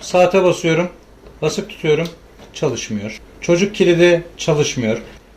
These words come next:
Bir ara üst taraflar çalışmıyordu, alt taraflar çalışıyordu. Şimdi ise tam tersi oldu. Bunları uzun süre basık tutunca belki çalışıyor.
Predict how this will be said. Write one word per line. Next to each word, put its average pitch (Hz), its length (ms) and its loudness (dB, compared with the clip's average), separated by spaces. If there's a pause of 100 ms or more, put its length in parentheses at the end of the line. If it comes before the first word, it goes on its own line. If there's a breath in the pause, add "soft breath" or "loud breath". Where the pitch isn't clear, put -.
Bir 220 80 4
ara 220 80 6
üst 247 180 2
taraflar 147 420 2
çalışmıyordu, 147 540 -2
alt - 340 2
taraflar 127 400 0
çalışıyordu. 147 680 0 (200 loud breath)
Şimdi 165 300 -4
ise 247 200 2
tam 160 220 0
tersi 113 320 -4
oldu. 117 420 0 (540)
Bunları 202 280 0
uzun 208 220 2
süre 196 280 0
basık - 300 -2
tutunca 165 640 0
belki 139 320 -2
çalışıyor. 139 640 -4